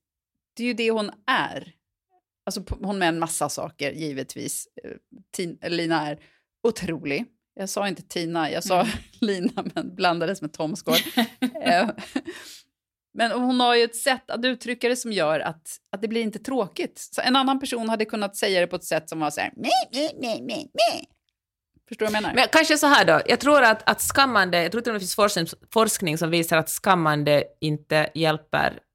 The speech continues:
Speaker 3: så mycket. Utan det måste verkligen, när folk får, gör saker och så de tror att det är på deras eget initiativ blir det bättre resultat. Så jag tycker det kanske är en, rent strategiskt
Speaker 1: Ja.
Speaker 3: ett bättre sätt om man vill få folk att, att agera. Men jag tänker också det där med obekväma ställningar,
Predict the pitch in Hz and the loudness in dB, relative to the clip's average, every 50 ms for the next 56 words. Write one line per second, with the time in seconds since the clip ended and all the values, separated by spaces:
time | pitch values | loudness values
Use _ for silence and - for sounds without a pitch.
0 | _ _ _ _ - - - 160 151 143 143 - - - - 165 - _ _ _ | _ _ _ _ -14 -12 -8 -6 -6 -6 -6 -4 -4 -4 -4 -4 -8 _ _ _
1 | _ _ _ _ - - 170 175 - 165 165 165 170 165 170 170 - 175 160 160 | _ _ _ _ -10 -8 -6 -2 0 0 0 0 0 0 -2 0 2 0 0 0
2 | - 156 151 156 165 - 180 170 - - 156 - 151 147 156 151 151 151 175 156 | 0 -4 -4 -4 -4 -4 -6 -6 -8 -8 -6 -4 -4 -2 -2 -2 0 2 2 0
3 | 143 147 - 147 147 147 147 - - - - - _ _ _ _ _ _ _ _ | 0 2 2 2 2 0 -2 -6 -20 -20 -20 -20 _ _ _ _ _ _ _ _
4 | _ _ _ _ _ _ - - - - 175 165 170 170 165 - - 214 214 185 | _ _ _ _ _ _ -4 -2 0 0 2 2 2 2 0 2 2 4 6 6
5 | 143 135 143 139 139 135 - 147 135 135 139 143 - 127 135 131 139 135 - 131 | 6 6 4 4 2 -2 0 0 -2 -2 0 0 0 0 0 0 -2 -4 -4 -6
6 | 135 - - 143 143 - 147 135 135 135 143 147 139 139 139 139 147 143 - - | -6 -4 -6 -6 -6 -4 -4 -4 -4 -4 -4 -2 -2 -2 -2 -2 -4 -4 -4 -6
7 | 156 156 - - 156 151 - 160 156 - - - _ _ _ - - _ _ _ | -6 -6 -4 -6 -8 -6 -4 -2 -2 -2 -4 -8 _ _ _ -20 -20 _ _ _
8 | _ - 190 185 190 185 185 180 - 190 190 196 185 180 - 170 165 170 170 165 | _ -10 -8 -6 -6 -6 -4 -2 -2 0 0 0 0 0 2 2 2 2 2 0
9 | 160 156 160 160 - - - 175 170 165 - - - 175 170 - 196 185 160 139 | 0 -2 -2 -4 -4 -4 0 0 0 0 0 0 -2 -2 0 2 4 4 4 2
10 | 135 - 226 190 156 143 151 - - - - - - - 156 147 - 151 143 - | 0 0 2 2 2 0 -2 -4 -6 -8 -14 -6 -2 0 0 0 0 -2 -2 -2
11 | 151 143 147 - 151 147 147 151 151 147 147 156 147 147 147 147 - 156 156 156 | -2 -2 -2 -4 -6 -4 -4 -2 -4 -4 -4 -4 -4 -4 -4 -4 -2 -2 -4 -4
12 | - - - 156 - - 160 160 170 165 156 156 151 160 160 - - - - - | -4 -4 -6 -4 -2 -2 0 2 2 2 4 4 2 0 0 -2 -8 -20 -20 -20
13 | - - - - 220 233 226 - - 214 220 208 208 - - - - - 247 196 | -20 -14 -6 -2 0 2 2 2 2 2 2 2 0 2 2 2 2 2 0 0
14 | 185 190 180 180 180 226 202 190 185 185 165 165 151 - - 220 196 175 170 165 | 2 2 2 2 2 2 2 2 0 0 0 -2 0 0 2 2 4 4 2 0
15 | 160 156 - | 0 -2 -2